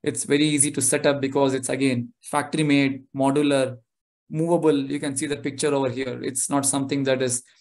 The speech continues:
needs a drying bed or setup of anything. It's like containerized solutions that can be kept anywhere. So the flexibility is offered.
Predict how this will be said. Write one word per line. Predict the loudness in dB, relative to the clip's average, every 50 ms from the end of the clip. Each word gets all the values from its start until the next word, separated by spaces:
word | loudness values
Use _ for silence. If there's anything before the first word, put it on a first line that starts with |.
| _ _ -4
needs | 0 0 0 2
a | 2 2
drying | 4 6 6 6 6 4 2 2
bed | 4 4 4 4 4
or | 2 -2 -2
setup | -2 -2 -2 -4 -4 -4
of | -4 -4 -4
anything. | -4 -6 -6 -6 -6 -4 -4
It's | -4 -4 -2
like | -2 -2 -2 0
containerized | -2 -4 -2 0 0 2 2 2 2 0 0 -2
solutions | -2 -2 -4 -4 -4 -4 -4 -6 -6 -8 _ -20 -20 -16 -6 -4
that | -2 0 2
can | 4 6 6
be | 6
kept | 6 4 2 2 2
anywhere. | 0 0 0 2 2 4 4 4 2
So | 0 -2
the | -4 -4
flexibility | -2 -4 -4 -2 -4 -4 -4 -4 -4 -2 -2 -2
is | 0 0
offered. | 0 0 -2 -4 -10 -14 -16